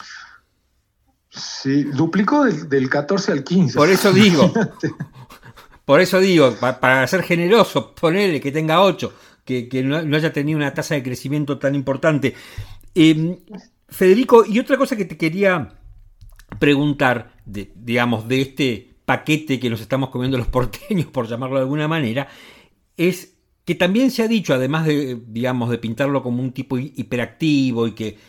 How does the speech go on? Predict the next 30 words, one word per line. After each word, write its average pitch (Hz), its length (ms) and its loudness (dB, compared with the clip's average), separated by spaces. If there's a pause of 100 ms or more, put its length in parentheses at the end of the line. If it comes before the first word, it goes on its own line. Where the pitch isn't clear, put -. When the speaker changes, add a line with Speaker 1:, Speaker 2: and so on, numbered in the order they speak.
Speaker 2:
y 104 80 -14
que 113 160 -6
vino 127 260 0
acá, 139 640 -4
este, 104 640 -8
a 113 40 -16
hacer 110 260 -8
un 117 320 -4
gabinete 110 500 -4
más 113 220 -6
ágil 123 500 -4
y, 104 140 -10
y 104 200 -12
con 104 240 -10
más 117 200 -10
acción, 139 420 -4 (560)
se - 220 -2
dice 233 240 -2
que 214 80 -2
él 190 60 -4
tiene 202 180 -2
mucha 208 180 -4
relación 185 400 -2
con 170 140 0
la 139 80 -2
embajada 131 500 -2
de 131 80 -2
los 110 80 -6
Estados 117 380 -6
Unidos 92 480 -8